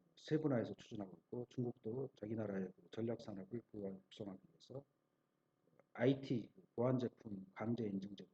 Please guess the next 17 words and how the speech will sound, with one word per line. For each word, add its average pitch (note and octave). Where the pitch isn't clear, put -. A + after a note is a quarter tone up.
이런 A2
것들을 -
만들어가지고 F3
소위 C3
말하는 A2+
새로운 D#3
기술 C3
장벽들을 A2+
지속적으로 A#2
도입하고 G#2
있습니다. -
또 G3
특히 C#3
이제 A#2
티비티 C3+
그 G2
중앙사무국 A#2